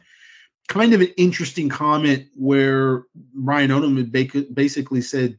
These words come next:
that, um, Elijah Mendez was their number one linebacker recruit, um, out of, uh,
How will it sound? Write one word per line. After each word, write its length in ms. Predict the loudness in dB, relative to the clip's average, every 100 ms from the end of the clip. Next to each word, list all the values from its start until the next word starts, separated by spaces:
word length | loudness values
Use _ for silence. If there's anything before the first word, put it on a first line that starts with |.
| -4
that, 220 | -4 -4 -6
um, 240 | -6 -6 _ -8
Elijah 360 | -2 -2 -2 -2
Mendez 460 | -2 0 0 -2
was 240 | -2 -6 -4
their 160 | -6
number 340 | -4 -4 -4 -2
one 240 | -2 -4
linebacker 680 | -4 -4 -4 -4 -6 -10 -10 -14 _ _ _ _ _ -8
recruit, 480 | -4 -2 2 2 2 _ _ _ _
um, 480 | -12 -10 -8 -8 -8 -2
out 160 | 0
of, 240 | 0 -2 -4
uh, 160 | -4